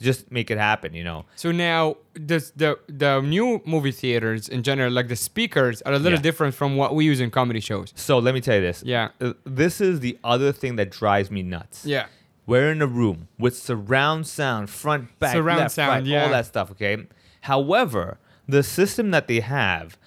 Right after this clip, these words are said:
Speaker 1: is designed to allow you to have one audio input. And by one audio input means it either goes center,
Speaker 2: Mm.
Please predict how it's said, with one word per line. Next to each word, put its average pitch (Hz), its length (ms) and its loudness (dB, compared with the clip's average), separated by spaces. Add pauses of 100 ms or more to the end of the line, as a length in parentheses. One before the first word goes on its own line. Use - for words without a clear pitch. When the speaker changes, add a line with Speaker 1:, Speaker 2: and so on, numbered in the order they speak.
(100)
Speaker 1:
is 135 160 2
designed 143 440 2
to 156 100 0
allow 123 200 2
you 123 140 2
to 120 80 -2
have 107 180 0
one 120 580 0
audio 120 380 2
input. 107 580 -8 (360)
And 127 140 -2
by 123 120 6
one 151 280 0
audio 139 320 0
input 156 260 -4
means 95 380 -6 (320)
it 131 140 -2
either 123 220 2
goes 110 180 0
center, 202 640 -2 (140)
Speaker 2:
Mm. 123 200 -4